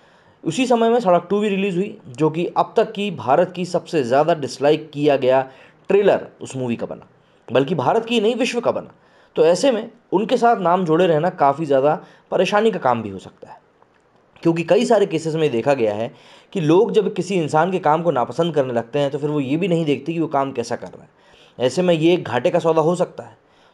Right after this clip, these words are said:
तो अब ये अलग क्यों हुए या क्यों नहीं हुए, इसको लेकर कोई ऑफिशियल बात तो सामने नहीं आई है,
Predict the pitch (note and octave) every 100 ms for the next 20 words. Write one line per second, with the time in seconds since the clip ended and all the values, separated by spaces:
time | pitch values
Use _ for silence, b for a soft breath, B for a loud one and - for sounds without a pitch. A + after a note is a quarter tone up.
0 | - C4+ C#4+ - F#3+ F3+ F3+ A3 C3 F#3+
1 | G3 A3 G3 G3 G3+ E3 - C#3 C3+ C#3+
2 | E3 D#3+ - D3+ C#3+ C#3 D3+ D#3+ D#3 B2
3 | - F3+ E3+ D3 D3+ C#3+ C3+ C#3 B2+ E3
4 | C#3+ C3+